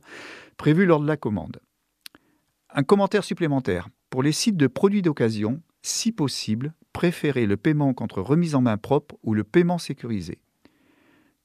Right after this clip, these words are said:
Tout cela vous paraît long et fastidieux. En réalité, c'est ce que nous faisons toutes et tous, sans nous en rendre compte, pour chaque achat via Internet. Simplement,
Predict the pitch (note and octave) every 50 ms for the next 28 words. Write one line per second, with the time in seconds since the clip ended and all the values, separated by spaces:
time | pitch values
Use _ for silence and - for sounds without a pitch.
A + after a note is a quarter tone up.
0 | _ _ - - - - - D#3+ E3+ E3+ D3+ C#3 C#3 - C3+ C3 B2 B2+ A#2+ A2
1 | G#2 - - - - G#2+ A2+ B2+ D#3 E3 E3 C#3+ B2 - C3 B2 - - A#2+ A2
2 | A2 B2 C#3 D#3+ G#3 - - - A#2 B2 C#3 D3 D3 C#3+ - F#3 F3 - C3+ -
3 | - - B2 B2 A#2+ A#2 A#2 A2 A2+ A#2 A2+ - - C4 A#3+ G3 E3 D3+ D3+ C#3
4 | - - A#2 A2 - - - - - - - - - A#3 B3 B3 A#3 F#3+ F#3+ E3+
5 | E3 D#3+ C#3 C3 B2 A#2 - G#2+ G2 - - - - - A2 G2+ - - - G3+
6 | - E3+ D#3 - - E3 D#3+ D#3 D3 D3+ C3 B2 A2+ A#2 A2 G#2 G2+ F2 D#2+ _
7 | - _ _ _ - - - _ _ - - - B3+ B3+ - - G2+ F2+ E2 E2+
8 | - -